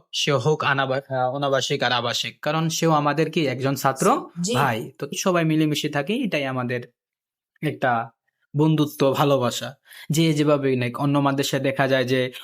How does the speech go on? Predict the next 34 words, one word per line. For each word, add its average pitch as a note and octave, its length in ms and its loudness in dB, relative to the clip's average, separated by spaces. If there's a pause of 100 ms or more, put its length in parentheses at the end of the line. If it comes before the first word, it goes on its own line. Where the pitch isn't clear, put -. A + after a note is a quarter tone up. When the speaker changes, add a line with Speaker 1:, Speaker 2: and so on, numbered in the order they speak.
(100)
Speaker 1:
অনাবাসিকদেরকে C3 840 -2
ওরকম B2 320 -4
করে B2 200 -2
না, B2+ 120 -2
কিন্তু F#3 200 4
আমাদের C3+ 300 2
মাদ্রাসায় B2+ 360 -2
এরকম A#2+ 140 -2
হয় A#2+ 80 0
না। A#2+ 100 0
আমাদের B2 420 -2
যিনি B2 260 0
প্রতিষ্ঠাতা, C3 720 0 (280)
যিনি C#3+ 200 2
পরিচালক, C3+ 480 2
তিনি D#3+ 180 2
সবাই D#3 360 2
সবসময় D#3+ 380 2
বলেন D3 280 4
যে D3+ 220 4 (240)
অনাবাসিক E3 560 2
আর D3 80 4
আ-, D3 220 4
আ-, B2+ 400 4
আবাসিকের D#3 320 2
মধ্যে D3+ 140 2
কোনো E3+ 180 0
পার্থক্য C3 360 -2
নেই, B2 120 -2
সবাই D#3 320 0
যাই D#3+ 220 2
খাবেন E3 320 2
মিলেমিশে D#3+ 500 2
খাবেন। B2+ 320 -14